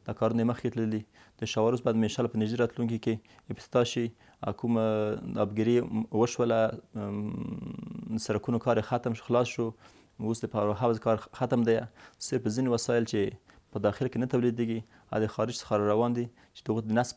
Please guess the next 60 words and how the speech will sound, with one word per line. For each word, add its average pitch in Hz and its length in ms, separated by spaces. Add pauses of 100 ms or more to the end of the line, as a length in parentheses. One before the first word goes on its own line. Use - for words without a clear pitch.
څخه - 100
وروسته 127 240
به 110 120
انشاءالله 101 240
افتتاح 101 260
وشي. - 220 (480)
د 110 120
کمال 104 300
خان 120 220
کار 120 100 (100)
نه 110 100
خلاص 117 220
دی 117 100
انشاءالله. 110 300 (380)
د 110 180
توري 117 200
بند 113 160
کار 113 160
نه 104 100
خلاص 117 280
دی 113 100
انشاءالله. 107 300 (440)
نو 107 140
دا 113 120
به 117 60 (340)
په - 100
نږدې 104 200
راتلونکي 117 340
کې 117 140
انشاءالله 107 260
افتتاح - 220 (100)
شي. 104 120 (440)
د 104 140
توري 117 200
بند 110 100 (400)
کېدای 117 200
شي - 120
په 101 200
راتلونکي 120 400
هفته 110 200
کې 107 100 (120)
یا 98 80
په - 280
دې 113 100
هفته 117 140
کې 113 120
افتتاح - 280
کړو. 104 140 (500)
او - 120
نور 117 180
بندونه 110 280
چې - 120
دي، 113 80 (100)
هغه 107 200
هم 113 80 (340)
په 107 100
نږدې 107 400
وختو 113 220
کې 113 100
افتتاح - 240